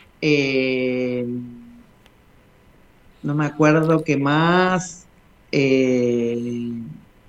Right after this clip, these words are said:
la adaptación, te dije, la dirección, la actuación,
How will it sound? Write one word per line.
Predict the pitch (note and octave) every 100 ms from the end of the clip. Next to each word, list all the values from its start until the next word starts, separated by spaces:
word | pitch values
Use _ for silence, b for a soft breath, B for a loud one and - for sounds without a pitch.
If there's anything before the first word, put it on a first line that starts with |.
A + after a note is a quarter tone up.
| _ C#3+
la | D3 C#3
adaptación, | - D3 - G3 G3 A3+ A#3+ -
te | D#3
dije, | D3+ D#3+ E3+ D#3+
la | C#3+
dirección, | C#3+ C3+ C3+ - F#3 F#3+ G3+ G3+
la | D3+
actuación, | - D#3 C#3 - F3 F3 F#3 G3 G#3 G#3 G#3